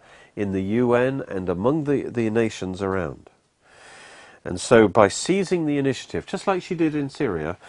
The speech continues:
Russia will gain a strategic victory by, um, conquering the mountains of Israel. She'll build solidarity with the Islamic nations there. The Palestinian state will be a Russian puppet.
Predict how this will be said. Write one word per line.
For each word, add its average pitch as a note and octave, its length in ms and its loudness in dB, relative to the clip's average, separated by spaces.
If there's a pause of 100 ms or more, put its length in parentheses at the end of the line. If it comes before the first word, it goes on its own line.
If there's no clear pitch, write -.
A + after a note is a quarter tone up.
(220)
Russia B2+ 380 8
will G2 200 2
gain A2+ 280 0
a G2+ 60 -2
strategic C#3 640 -6
victory - 560 -8 (420)
by, F2 380 4 (580)
um, D#2+ 400 -4 (1120)
conquering G#2 480 -6
the E2 80 -2
mountains E2+ 440 0
of D#2+ 140 -4
Israel. G2 480 2 (500)
She'll G2+ 300 0
build G2 300 -2
solidarity A2+ 800 4
with A2 140 -2
the G#2 120 2 (240)
Islamic G2 500 0
nations A2+ 500 -8
there. B2+ 260 -4 (680)
The G2+ 80 -14
Palestinian G#2+ 640 2
state G#2+ 320 0
will E2 120 -4
be E2+ 140 -4
a E2 60 0
Russian F2 380 -2
puppet. E3 540 2